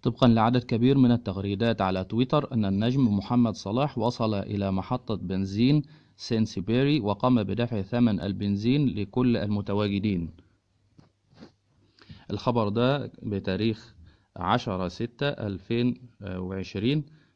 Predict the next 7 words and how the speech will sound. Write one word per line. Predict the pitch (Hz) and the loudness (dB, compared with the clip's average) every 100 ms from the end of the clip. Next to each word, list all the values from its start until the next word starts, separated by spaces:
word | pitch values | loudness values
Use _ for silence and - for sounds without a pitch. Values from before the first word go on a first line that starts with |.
| - | -8
عشرة | 95 101 90 | -6 -4 -4
يونيو | 87 107 104 | -2 -2 -2
ألفين | 85 85 110 | -4 -4 -2
وعشرين، | 92 90 - 113 147 135 - _ _ _ _ - | -2 -4 -4 -2 -2 -4 -16 _ _ _ _ -10
وده | 98 92 92 90 90 90 92 90 92 92 95 104 107 95 98 - _ _ _ _ | -6 -4 -4 -4 -6 -6 -8 -10 -12 -12 -4 -2 0 -2 -6 -14 _ _ _ _
درس | 101 104 110 - - - | -6 -2 -2 -6 -16 -8
مهم | 95 87 110 147 | -4 0 2 2